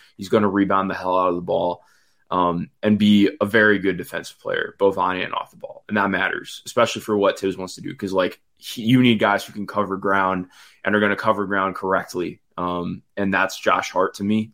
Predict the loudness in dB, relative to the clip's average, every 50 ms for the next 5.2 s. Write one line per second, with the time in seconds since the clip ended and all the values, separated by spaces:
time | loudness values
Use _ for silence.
0 | _ -6 -6 -6 -4 -4 -4 -2 -2 -2 -2 2 4 4 4 4 4 2 2 2
1 | 2 0 -2 -4 -4 -4 -4 -8 -4 -4 -4 -4 0 0 -2 -2 -2 -6 -8 -10
2 | -4 -2 -2 -2 0 -2 -2 -4 -4 -6 _ _ -20 -20 -20 -20 -20 _ _ _
3 | _ -2 0 2 2 0 0 0 0 0 0 0 -2 0 2 2 2 2 2 2
4 | 4 4 4 2 2 0 0 0 0 -2 -6 -4 -2 -4 -2 -2 -2 -2 -2 -2
5 | -4 -6 -8 -10